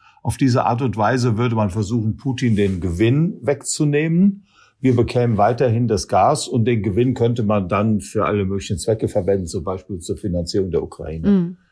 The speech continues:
Speaker 1: wenn man möchte. Das ist eine Idee, die diskutiert wird und die ich für sinnvoller halte bei Gas als ein Embargo. Bei Öl und Kohle, glaube ich, könnten wir uns das Embargo eher leisten.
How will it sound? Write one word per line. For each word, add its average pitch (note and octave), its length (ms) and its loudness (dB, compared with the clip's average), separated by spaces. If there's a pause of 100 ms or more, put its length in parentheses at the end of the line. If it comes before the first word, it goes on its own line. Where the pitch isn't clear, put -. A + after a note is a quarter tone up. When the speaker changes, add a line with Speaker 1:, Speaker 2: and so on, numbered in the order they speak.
(160)
Speaker 1:
wenn F2 140 0
man E2 160 0
möchte. D#2+ 280 -4
Das D3+ 160 0
ist E3+ 140 2
eine B2 200 2
Idee, A2+ 320 0
die G#2+ 160 -2
diskutiert - 600 -8
wird B2 260 -2 (420)
und A2 320 2
die A2 240 2
ich B2+ 180 -2
für G#2 680 2 (220)
sinnvoller A#2+ 680 2
halte A2 320 0
bei F2 240 0
Gas G2+ 420 0
als G2+ 220 -2
ein F#2 100 -2
Embargo. C3 760 0 (280)
Bei A2+ 220 2
Öl C#3 280 4
und A#2+ 200 0
Kohle, C3+ 480 2
glaube A2 420 2
ich, - 200 -6
könnten A2+ 300 0
wir A2 120 0
uns G2+ 160 -4
das - 140 -4
Embargo G2 580 0
eher A#2+ 240 4
leisten. B2+ 840 0